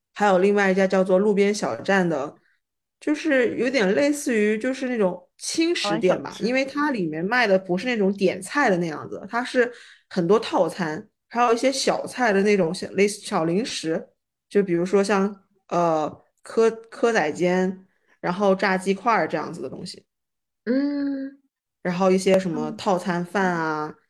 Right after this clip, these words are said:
Speaker 1: 盖饭啊，然后像是那种什么大肠包小肠啊什么的。
Speaker 3: 嗯，对。
Speaker 2: 而且那家店永远在排队，永远在排队。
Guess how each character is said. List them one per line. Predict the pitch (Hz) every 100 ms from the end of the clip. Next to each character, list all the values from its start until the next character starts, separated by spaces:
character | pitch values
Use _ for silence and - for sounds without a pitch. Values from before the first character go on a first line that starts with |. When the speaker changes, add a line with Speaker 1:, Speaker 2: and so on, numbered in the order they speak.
| -
Speaker 1:
盖 | 190 175
饭 | 170 190 175
啊， | 165 156 160 _ _ _ _
然 | 165
后 | 175 170 180
像 | 190 180
是 | 180
那 | 175
种 | 165
什 | 160
么 | 175
大 | 214 190
肠 | 190 170
包 | 185 190
小 | - 170
肠 | - - 185
啊 | - 190
什 | - -
么 | 180
的。 | - - - _ _ -
Speaker 3:
嗯， | 254 262 277 277 277 269 269 269 269 _ _
对。 | - 254 233 208 190 226 - _
Speaker 2:
而 | -
且 | 277
那 | 247
家 | 262
店 | 277 254
永 | 190
远 | 240
在 | 208
排 | 196 - 151
队， | 165 156 165 _ _ _ -
永 | 202 202 226
远 | 320 208
在 | 156 175
排 | 170 - -
队。 | 165 156 180